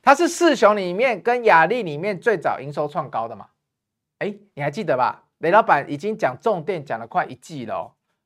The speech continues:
我每一个，每一集都把重电的那个什么，任何新闻还是任何营收解析，我都看得很细哦。所以我那时候也跟大家讲说，就算以后，哎，我们那个会员啊，报过了过年，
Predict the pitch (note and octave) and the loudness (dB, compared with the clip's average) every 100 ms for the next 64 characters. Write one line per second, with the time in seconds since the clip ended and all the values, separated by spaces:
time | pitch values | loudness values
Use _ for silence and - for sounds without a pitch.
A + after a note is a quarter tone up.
0 | - C#3+ F3 D3 C#3 C#3+ D#3+ - C3+ D#3 | -8 -8 -4 -6 -6 -6 -6 -6 -8 -8
1 | G3+ B2+ B2+ D#3 A#2 E3+ D3 D3 C#3+ A#2+ | -8 -8 -6 -4 -4 -4 -6 -6 -8 -8
2 | A2 - _ _ _ _ _ - D#3 C3 | -12 -14 _ _ _ _ _ -12 -10 -10
3 | G#2 - _ _ _ - A#3+ F#3+ C#3+ C#3 | -12 -16 _ _ _ 0 2 2 0 -8
4 | C#3 - F3+ F3 D3 - _ _ _ - | -8 -6 -6 -4 -6 -8 _ _ _ -10
5 | C3 F#3 E3+ A3 E3 B2+ A#2+ C3 D3 D#3 | -8 -6 -2 0 0 -4 -8 -12 -8 -2
6 | D3+ D#3+ D3 A2 - C#3+ C#3 A2+ C#3 F3 | -2 -2 -10 -16 -16 -12 -10 -10 -10 -8
7 | C3 A#2 G2+ - B2+ G2 - _ _ _ | -8 -10 -18 -18 -16 -16 -18 _ _ _
8 | _ _ - C4 B3 C#4+ C#4 C4 B3+ E3+ | _ _ 4 6 8 8 8 4 4 2
9 | F3 A#3+ A#3 A#3 A3+ G#3 B2+ D3 D#3+ E3+ | 0 0 4 4 4 2 -2 -2 -2 -2
10 | - _ _ D4 A#3+ C4 G3 C#3+ F#3 F3+ | -6 _ _ 6 6 6 2 2 2 2
11 | - D3+ - _ _ - C3 C3 A2+ _ | 0 -4 -4 _ _ -12 -6 -6 -6 _
12 | _ _ _ _ - F3+ D#3+ C3 - _ | _ _ _ _ -10 -2 0 0 -2 _
13 | _ - A#3 C3+ G#2 - C3 A2+ _ - | _ 2 2 2 -6 -6 -8 -8 _ 4
14 | F3+ F3+ E3+ C#3 F#3+ C3+ F#2 | 4 4 2 2 -2 -2 -6